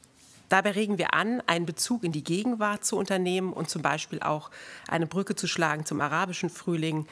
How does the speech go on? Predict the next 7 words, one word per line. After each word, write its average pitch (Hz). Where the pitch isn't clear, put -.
oder 180
aktuelle 160
Proteste 156
wie -
im 170
Iran 151
einzubeziehen. -